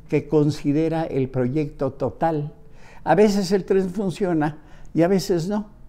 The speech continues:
Venden los boletos como los, lo-, lo-, los billetes de, del pasaje, como boletos de, de lotería para ver si tiene uno suerte. La refinería Dos Bocas, que comenzaría a producir gasolina en este enero,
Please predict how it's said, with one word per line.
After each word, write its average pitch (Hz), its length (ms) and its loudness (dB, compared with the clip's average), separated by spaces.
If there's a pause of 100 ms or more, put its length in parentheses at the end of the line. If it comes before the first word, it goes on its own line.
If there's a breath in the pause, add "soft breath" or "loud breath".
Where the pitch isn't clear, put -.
(180)
Venden 180 400 2
los 156 200 4
boletos 180 680 -2
como 127 460 -2
los, 110 420 -4 (240 soft breath)
lo-, 117 160 -2
lo-, 123 240 -2
los 120 360 0
billetes 147 600 -2 (500 loud breath)
de, - 300 -2
del 104 260 0
pasaje, 151 600 0 (340 loud breath)
como 131 240 2
boletos 165 500 6
de, 131 220 4
de 131 220 -2
lotería 156 880 2
para 151 200 2
ver 180 180 0
si 180 120 -8
tiene 170 300 -4
uno 151 240 2
suerte. 175 500 -2 (840 loud breath)
La 160 140 6
refinería 196 640 2
Dos 196 240 0
Bocas, 214 580 -4 (380 loud breath)
que 170 180 2
comenzaría 170 580 2
a 190 60 -6
producir 165 500 0
gasolina 160 720 0
en 139 120 2
este 147 400 0
enero, 117 500 0